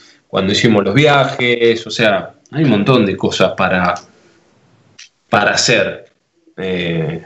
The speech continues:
mm, hay que tener en esto la, digo, la decisión,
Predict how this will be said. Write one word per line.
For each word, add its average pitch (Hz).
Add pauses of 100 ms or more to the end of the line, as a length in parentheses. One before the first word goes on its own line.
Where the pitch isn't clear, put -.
(600)
mm, 82 (460)
hay 117
que 131
tener 147 (420)
en 104
esto 147
la, 87 (880)
digo, 101
la 98
decisión, 104